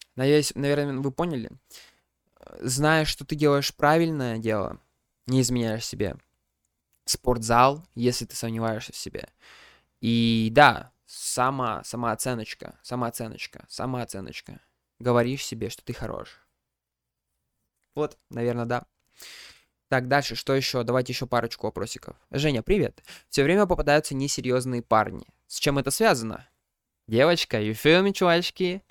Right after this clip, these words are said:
You already know. Сливают часто. Сливают часто твои фоточки? <laughs> Hold up. Скиньте мне, парни. А! Шучу.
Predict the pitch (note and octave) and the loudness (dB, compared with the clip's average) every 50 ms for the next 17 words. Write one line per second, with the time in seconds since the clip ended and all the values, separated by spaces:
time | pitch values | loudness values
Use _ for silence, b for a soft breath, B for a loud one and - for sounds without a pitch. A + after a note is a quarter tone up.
0 | _ _ _ - A#2 A#2 A2+ A2+ A#2 A#2 A#2 B2 C3 C#3 C#3+ B2+ - - B B | _ _ _ -4 0 2 2 2 2 2 0 0 0 0 0 0 0 -4 B B
1 | B B B B B - - C3+ D3 D3 D#3 E3 E3 E3 - - - D#3 D3+ D3+ | B B B B B -6 2 6 8 8 10 8 8 6 2 4 6 8 6 6
2 | - - - F2 - D3+ _ _ _ _ _ _ _ - - - A2+ A2+ A#2 A#2+ | 4 -2 -6 -6 -6 -8 _ _ _ _ _ _ _ -14 -4 0 4 6 6 6
3 | - - B2+ - - A#2 - A#2 A2 A#2 - C#3+ E3+ G3+ G3 F#3+ - - - - | 6 2 -2 -2 -2 -2 0 0 0 0 2 0 2 2 0 -2 -2 -8 -10 -10
4 | - - _ _ _ _ _ - A2 A#2 A#2 B2 C#3 C3+ C3 A#2+ A2 - - _ | -10 -12 _ _ _ _ _ 2 4 6 6 8 6 6 6 4 2 0 -4 _
5 | _ _ - _ _ _ _ _ _ _ _ _ _ _ _ _ _ _ _ _ | _ _ -20 _ _ _ _ _ _ _ _ _ _ _ _ _ _ _ _ _
6 | _ _ _ _ _ _ _ _ _ _ _ _ _ _ _ _ _ _ _ _ | _ _ _ _ _ _ _ _ _ _ _ _ _ _ _ _ _ _ _ _
7 | _ _ _ _ _ _ _ _ _ - - - - C3+ D3 C3+ C#3 C#3 C#3 C3+ | _ _ _ _ _ _ _ _ _ -14 -14 -2 0 0 2 2 0 0 4 2
8 | B2+ - - B2+ B2+ C3 C3+ C3+ C3 - D3+ D#3 D#3 - - - - - - _ | 4 8 10 10 10 10 8 2 4 6 6 6 6 4 2 -4 -6 -8 -16 _
9 | _ _ _ _ _ _ _ _ _ _ _ - B2+ - A2 - | _ _ _ _ _ _ _ _ _ _ _ -12 -8 -8 -8 -10